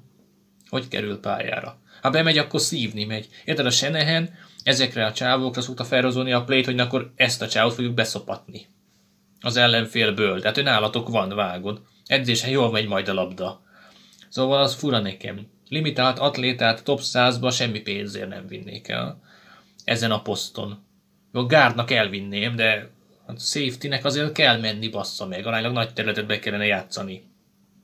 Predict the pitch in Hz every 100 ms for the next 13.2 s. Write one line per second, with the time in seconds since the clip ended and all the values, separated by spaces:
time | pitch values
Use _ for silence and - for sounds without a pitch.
0 | _ _ _ _ _ _ - - - -
1 | - 123 156 147 143 135 139 135 156 135
2 | 127 123 120 113 113 139 131 123 123 120
3 | 135 139 139 131 127 131 117 110 110 113
4 | 107 110 110 101 - 113 - 98 92 95
5 | - 95 92 92 98 98 107 104 107 113
6 | 107 113 113 107 - 113 110 113 110 113
7 | 104 120 117 - _ _ _ - - -
8 | - _ _ _ _ _ _ _ 131 143
9 | 156 151 143 147 147 147 143 131 - -
10 | - - _ _ _ - - 135 147 151
11 | 147 123 127 139 139 151 139 143 135 123
12 | 180 - 139 147 135 147 175 185 190 -
13 | 117 120